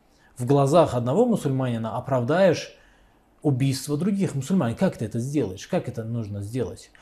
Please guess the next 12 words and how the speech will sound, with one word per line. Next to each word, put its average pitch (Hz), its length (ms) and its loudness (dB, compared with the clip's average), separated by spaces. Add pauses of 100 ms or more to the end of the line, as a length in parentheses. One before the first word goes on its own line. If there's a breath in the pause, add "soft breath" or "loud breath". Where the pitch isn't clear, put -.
(100)
Мухаммад 165 380 -2
ибн 143 200 0
Абдул-Ваххаб 139 640 -2
здесь 180 420 0 (640 loud breath)
поступил, 160 720 -2 (580)
м, 110 320 -14
в - 40 -20
какой-то 151 380 -2
мере 131 300 0
гениально, 120 800 -2
что - 240 -6
ли, 95 180 -8